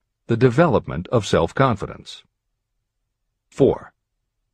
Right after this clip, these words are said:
I have clearly written down a description of my definite chief aim in life, and I will never stop trying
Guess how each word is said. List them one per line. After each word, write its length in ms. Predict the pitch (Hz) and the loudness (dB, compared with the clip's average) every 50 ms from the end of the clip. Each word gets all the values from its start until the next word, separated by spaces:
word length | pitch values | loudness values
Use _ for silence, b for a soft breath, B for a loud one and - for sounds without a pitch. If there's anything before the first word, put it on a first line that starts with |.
| _ _ _ _ _ _ _ - | _ _ _ _ _ _ _ 0
I 140 | - 98 98 | 2 2 4
have 200 | 95 95 90 - | 4 2 0 -2
clearly 440 | - - 147 175 185 180 170 170 160 | -2 0 2 4 4 4 4 2 4
written 300 | 131 143 147 147 127 110 | 4 4 2 2 2 4
down 360 | 107 98 98 104 113 120 110 | 4 4 4 4 2 2 2
a 60 | 92 | 0
description 640 | 73 80 - - - - 139 135 - - - 139 131 | 0 -2 -4 -6 0 2 2 2 2 0 -2 -2 -2
of 100 | 110 85 | 0 0
my 200 | 82 76 71 76 | 0 0 0 -2
definite 520 | 76 76 117 127 139 - 143 139 143 139 | 0 0 0 0 2 2 2 2 2 0
chief 340 | - - - 123 135 123 - | -2 -2 0 2 2 2 2
aim 300 | 95 90 95 104 107 104 | 0 2 2 2 2 2
in 140 | 104 104 107 | 2 2 2
life, 440 | 104 101 - 62 - - - _ _ _ _ _ _ _ _ _ _ _ _ | 2 0 0 -2 -6 -12 -16 _ _ _ _ _ _ _ _ _ _ _ _
and 160 | - 101 98 98 | -2 0 2 4
I 100 | 85 85 | 4 4
will 180 | 78 82 82 | 2 2 2
never 340 | 87 92 110 151 165 180 170 | 2 2 2 2 2 2 0
stop 440 | - - - 113 107 117 - - _ | 0 0 0 2 2 2 0 -4 _
trying 540 | - - 120 87 67 62 60 62 71 76 | -2 0 2 2 0 -2 -6 -10 -10 -12